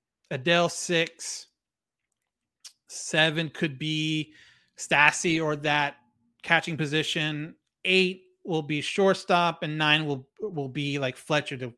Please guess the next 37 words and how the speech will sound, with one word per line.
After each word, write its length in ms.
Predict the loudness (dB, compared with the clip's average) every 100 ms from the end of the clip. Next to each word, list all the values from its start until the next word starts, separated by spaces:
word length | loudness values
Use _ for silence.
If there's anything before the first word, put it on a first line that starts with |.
| _
flip 300 | _ 0 0
it, 180 | 0 -6
the 120 | -4
lineup 360 | -2 2 2 2
back 220 | -2 -2
over. 180 | -4 0
That's 220 | 0 2
a 80 | 0
realistic, 920 | 2 4 4 4 0 -4 -6 -8 -8 _ -20 _ _ -6
in 100 | 2
my 300 | 4 4 4
eyes, 300 | 4 2 0
lineup 320 | 0 0 0
for 120 | -4
next 320 | -2 -4 0
year. 120 | 0 2
And 140 | 0
a 40 |
lot 200 | 2 2
of 60 | 2
those 120 | -2
guys 320 | 0 2 4
are 60 | 4
gonna 180 | 2 2
be 60 |
the 60 | 0
same 180 | 2 0
guys 180 | 0 0
you 60 |
see 160 | -4 -4
this 300 | 2 2 2
year. 100 | -6
So 260 | 0 0 0 -16 -20 _ _ -6
lineup-wise, 760 | 4 6 6 4 6 6 6 4
I 60 |
don't 200 | -2 -2
s-, 340 | -4 -14 -14